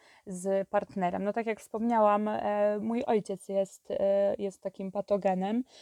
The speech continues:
Mm, ja uświadomiłam sobie to dopiero mając dwadzieścia, dwadzieścia parę lat, czyli przez dwadzieścia lat, e, ponad dwadzieścia lat żyłam tak naprawdę w nieświadomości.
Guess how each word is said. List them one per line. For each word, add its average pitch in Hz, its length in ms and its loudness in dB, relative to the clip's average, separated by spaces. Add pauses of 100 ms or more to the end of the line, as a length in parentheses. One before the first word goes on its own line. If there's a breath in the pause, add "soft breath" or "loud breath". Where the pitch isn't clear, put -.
(320 loud breath)
Mm, 208 420 -6
ja 226 300 4
uświadomiłam 208 880 -4
sobie 202 380 -4
to 196 440 4
dopiero 202 400 -2
mając 196 420 -4
dwadzieścia, 196 960 -2
dwadzieścia 202 580 -4
parę 202 300 0
lat, 202 340 2 (400 loud breath)
czyli 247 320 -2
przez - 540 -2 (220)
dwadzieścia 262 600 4
lat, 214 380 6
e, 202 200 -4
ponad 208 340 -2
dwadzieścia 202 560 -4
lat 208 200 4 (160)
żyłam 226 360 4
tak 220 200 -8
naprawdę 226 600 -4
w 233 100 -4
nieświadomości. 220 1040 0